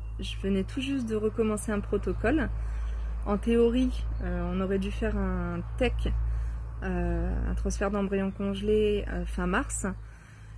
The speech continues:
qui n'a pas pu avoir lieu, euh, parce qu'à la place, euh, je, j'aurais dû avoir une hystéroscopie chirurgicale. Bon, avec les délais, forcément, c'est très long.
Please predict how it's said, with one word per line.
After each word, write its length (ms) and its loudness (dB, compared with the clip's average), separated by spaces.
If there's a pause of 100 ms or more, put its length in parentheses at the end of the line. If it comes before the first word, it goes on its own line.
qui 120 2
n'a 120 4
pas 120 2
pu 140 2
avoir 240 4
lieu, 180 2
euh, 760 2 (420)
parce 220 0
qu'à 140 0
la 120 4
place, 500 -2
euh, 400 0 (680)
je, 1120 0
j'aurais 380 0
dû 180 2
avoir 380 2
une 160 2
hystéroscopie 760 -2
chirurgicale. 920 -2 (720)
Bon, 140 -2
avec 280 0
les 100 4
délais, 340 4
forcément, 640 -4 (160)
c'est 240 -10
très 180 -4
long. 160 -2